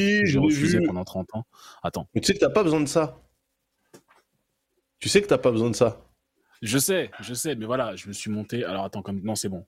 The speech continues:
Speaker 1: on le voit, on le voit pas, on
Speaker 2: Non,
Speaker 1: le voit pas.
Speaker 2: il est flou.
Speaker 1: Faut que je mette ma tête à côté pour qu'il détecte avec ma tête. En fait, il est censuré, je pense, parce que l'I A, euh, l'I A comprend que.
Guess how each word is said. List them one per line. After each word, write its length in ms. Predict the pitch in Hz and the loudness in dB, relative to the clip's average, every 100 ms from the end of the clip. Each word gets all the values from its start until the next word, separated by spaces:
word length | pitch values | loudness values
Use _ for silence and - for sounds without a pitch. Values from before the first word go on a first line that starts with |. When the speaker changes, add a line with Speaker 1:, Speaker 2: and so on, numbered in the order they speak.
| - | -12
Speaker 1:
on 80 | 95 | -10
le 60 | |
voit, 300 | 90 104 131 98 | -4 -4 -6 -8
on 80 | |
le 80 | 98 | -6
voit 160 | 104 104 | -4 -4
pas, 200 | - 113 | -4 2
on 20 | |
Speaker 2:
Non, 100 | 117 120 | 6 4
Speaker 1:
le 40 | |
voit 120 | 98 | 2
pas. 60 | - | 0
Speaker 2:
il 160 | 127 127 | 2 2
est 40 | |
flou. 280 | - 123 131 | 2 2 2
Speaker 1:
Faut 120 | 131 | 0
que 60 | 101 | -6
je 60 | |
mette 140 | 120 127 | -4 -2
ma 100 | 120 | 0
tête 160 | 139 | 0
à 80 | 135 | -2
côté 260 | 151 147 156 | -2 -4 -6
pour 180 | 120 | -8
qu'il 120 | - 120 | -8 -6
détecte 320 | 117 131 117 | -6 -6 -6
avec 160 | 110 | -6
ma 100 | 113 | -6
tête. 300 | 107 143 - _ - - - - | -6 -6 -8 _ -20 -20 -8 0
En 60 | |
fait, 180 | 190 175 | 2 4
il 60 | 147 | 2
est 60 | |
censuré, 440 | - 113 - 147 156 | -2 -6 -4 -2 -2
je 80 | |
pense, 360 | - 120 - - | -4 -6 -6 -10
parce 160 | - - | -8 -4
que 80 | 117 | -4
l'I 220 | 110 120 | -2 0
A, 240 | 123 127 | 0 -2
euh, 260 | 107 98 95 | -4 -6 -8
l'I 160 | 104 107 | -8 -8
A 60 | |
comprend 380 | - 98 - 113 | -8 -10 -8 -12
que. 140 | - | -10